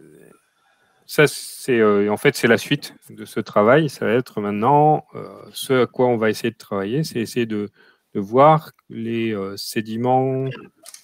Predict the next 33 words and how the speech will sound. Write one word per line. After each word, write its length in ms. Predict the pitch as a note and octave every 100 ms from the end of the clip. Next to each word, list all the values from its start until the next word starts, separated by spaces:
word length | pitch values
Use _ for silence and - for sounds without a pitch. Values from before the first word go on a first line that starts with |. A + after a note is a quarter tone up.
| _ -
Enfin, 140 | A2+
actuellement, 480 | A2+ D3+ C3+ A#2+ A2+
je, 260 | - F#2+ -
je 680 | - - - - - - -
travaille 340 | A2 B2 A#2+
avec 220 | G2+ -
quelques 280 | A#2+ G#2 A2
collègues 420 | - G#2 C3 B2+
à 40 | G#2
savoir 400 | G#2+ G#2+ C#3 - - - _
quand 260 | - B2+ -
il 40 |
y 20 | A#2
a 40 |
des 120 | A2
sédiments 400 | - A#2+ A#2+ C3
qui 120 | -
arrivent 200 | A2+ A#2
par 140 | - G2
une 120 | G#2
rivière, 560 | G2 F#2+ B2 D#3 D#3 - _ _ _ _ - G#2
euh, 120 | G#2+
où 200 | A2+ C#3+
est-ce 140 | C#3+
qu'ils 140 | - B2+
vont 100 | B2+
être 100 | -
transportés 500 | A#2+ - A2+ - B2+
le 100 | A#2
long 120 | A2+
de 80 | G#2+
la 80 |
côte. 320 | - - -